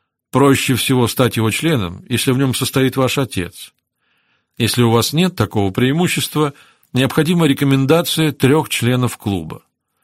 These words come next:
Предложения о принятии в его члены собираются раз в год,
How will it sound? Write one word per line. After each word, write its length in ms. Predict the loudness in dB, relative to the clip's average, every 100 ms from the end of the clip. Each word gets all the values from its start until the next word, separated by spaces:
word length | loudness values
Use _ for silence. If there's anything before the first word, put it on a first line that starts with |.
| _ _ _ _
Предложения 760 | 0 4 4 4 2 2 0
о 100 | 0
принятии 640 | -2 -2 0 2 0 0 0
в 40 |
его 180 | 0 0
члены 340 | 0 0 0
собираются 680 | -2 0 2 2 2 0 0
раз 260 | 2 0 -2
в 120 | -6
год, 340 | -2 -2 -2